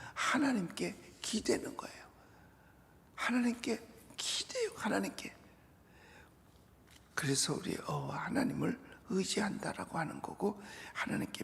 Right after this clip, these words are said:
피하는 거예요. 사실 우리 인생은 인생을 살다 보면 참 싸움을 많이 해요.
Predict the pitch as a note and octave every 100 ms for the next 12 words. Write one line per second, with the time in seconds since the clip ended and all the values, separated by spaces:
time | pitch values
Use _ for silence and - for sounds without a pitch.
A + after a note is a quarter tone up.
0 | - - C4+ - - - - - - -
1 | - - - - - - - B3+ C4 -
2 | - - - - - - - G3+ A3 G3
3 | F3+ G#3 G3+ F3+ E3+ F#3+ F#3+ F3+ A3 -
4 | - - E3+ A3+ G#3+ - - - - -
5 | - - C4+ - - - - - A#4 G4+
6 | - - - - - B3+ C4+ A#3 C4+ F#2+
7 | - F3